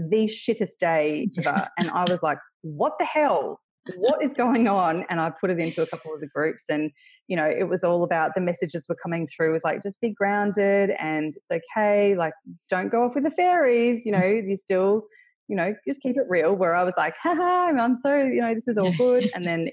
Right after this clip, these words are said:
Speaker 1: it literally just, literally grounded me because I've just got my knee smashed on the floor.
Speaker 2: Yeah.
Speaker 1: So,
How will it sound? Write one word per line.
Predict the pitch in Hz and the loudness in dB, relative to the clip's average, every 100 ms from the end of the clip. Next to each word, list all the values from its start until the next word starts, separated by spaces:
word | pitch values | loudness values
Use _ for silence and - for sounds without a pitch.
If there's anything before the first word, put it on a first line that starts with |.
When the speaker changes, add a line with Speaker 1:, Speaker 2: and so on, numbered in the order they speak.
| - | -6
Speaker 1:
it | 170 175 | -6 -2
literally | 175 - 170 | -4 0 -2
just, | 156 160 - | 0 -4 -4
literally | 190 277 254 185 160 170 - | 0 0 0 0 0 -2 -4
grounded | 185 180 185 160 | -2 0 0 -2
me | 147 | -2
because | 147 151 170 | -4 -4 -2
I've | 156 143 160 | -2 -2 -6
just | - - | -8 -6
got | |
my | - 151 | -6 -4
knee | 156 | -4
smashed | - 156 - | -6 -12 -8
on | 147 | -10
the | - | -6
floor. | 127 - - 247 _ - - - | -4 -2 -2 -4 _ -20 -20 -8
Speaker 2:
Yeah. | 165 156 | -4 0
Speaker 1:
So, | 190 190 185 | 2 2 2